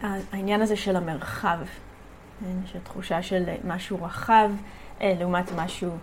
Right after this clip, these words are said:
אה, מכווץ. והחוויה שלנו מאוד מאוד מושפעת, כן? מאוד מאוד מושפעת מ-, אה, או מובנית ממידת המרחב שזמין לנו,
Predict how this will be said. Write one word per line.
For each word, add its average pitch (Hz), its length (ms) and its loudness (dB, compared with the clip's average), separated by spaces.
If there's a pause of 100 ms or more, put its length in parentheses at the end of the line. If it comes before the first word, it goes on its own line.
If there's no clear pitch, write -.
(380)
אה, 180 100 0
מכווץ. 175 880 -6 (560)
והחוויה 180 920 6
שלנו 233 360 4
מאוד 240 380 4
מאוד 226 260 6
מושפעת, - 1000 0 (580)
כן? 196 120 -6 (100)
מאוד 185 220 -2
מאוד 208 200 -2
מושפעת 220 560 0
מ-, 190 220 4 (500)
אה, 180 200 0
או 180 120 2
מובנית 180 720 2 (680)
ממידת 190 680 6
המרחב 180 800 4 (100)
שזמין 165 600 -4
לנו, 160 200 -4